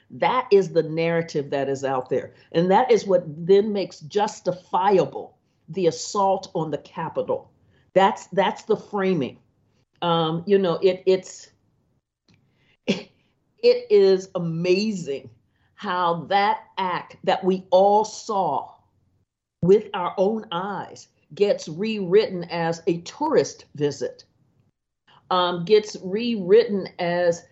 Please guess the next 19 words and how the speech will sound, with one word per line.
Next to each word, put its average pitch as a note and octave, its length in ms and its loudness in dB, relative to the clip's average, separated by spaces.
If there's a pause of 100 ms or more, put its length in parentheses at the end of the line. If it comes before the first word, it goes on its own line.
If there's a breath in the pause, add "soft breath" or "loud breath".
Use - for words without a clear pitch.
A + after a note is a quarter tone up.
(140 soft breath)
these B3 460 0
are F3+ 300 0
patriots. - 1040 -4 (1200)
Trying C4 380 2
to A#3 140 -10 (160)
hang A3+ 340 2
the F#3 120 4
vice F#3+ 360 2
president G3+ 560 0
of E3+ 120 -2
the F3+ 80 -6
United F3+ 440 -2
States F3 420 -2 (200 soft breath)
is D#3+ 180 -4
not E3 260 2
an F#3 180 0
act D3+ 300 -2
of E3+ 160 -6
patriotism. - 920 -6